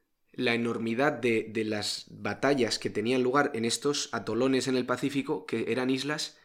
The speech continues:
pequeñas, pequeñas, pequeñas, con una cantidad de, de, de bajas por metro cuadrado enorme. O sea, eran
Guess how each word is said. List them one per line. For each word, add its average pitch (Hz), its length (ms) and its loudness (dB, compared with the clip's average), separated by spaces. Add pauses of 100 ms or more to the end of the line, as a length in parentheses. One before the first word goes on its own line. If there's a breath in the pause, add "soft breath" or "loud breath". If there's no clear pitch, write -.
(180 soft breath)
pequeñas, 135 480 4
pequeñas, 127 440 2
pequeñas, 147 580 -2 (280 soft breath)
con 110 200 0
una 131 180 2
cantidad 110 480 0
de, 135 160 8
de, 120 640 2 (220 loud breath)
de 107 180 2
bajas 127 540 2
por 101 260 -6
metro 120 320 0
cuadrado 120 420 0
enorme. 110 360 -4
O - 40 -8
sea, 117 140 -4
eran 117 320 0